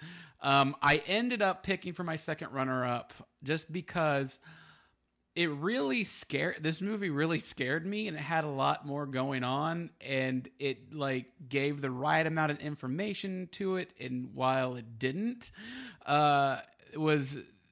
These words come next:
the, I think, just, like, one that I didn't expect to like,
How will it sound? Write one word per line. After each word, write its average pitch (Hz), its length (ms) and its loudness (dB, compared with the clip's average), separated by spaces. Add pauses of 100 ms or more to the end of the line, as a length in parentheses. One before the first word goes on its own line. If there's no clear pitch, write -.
(200)
the, 139 600 4
I 147 140 4
think, 156 320 -2
just, 147 220 -4
like, 135 260 0 (120)
one 139 220 0
that 131 100 0
I 131 60 4
didn't 131 220 0
expect - 440 -6
to 127 80 -4
like, 117 400 -2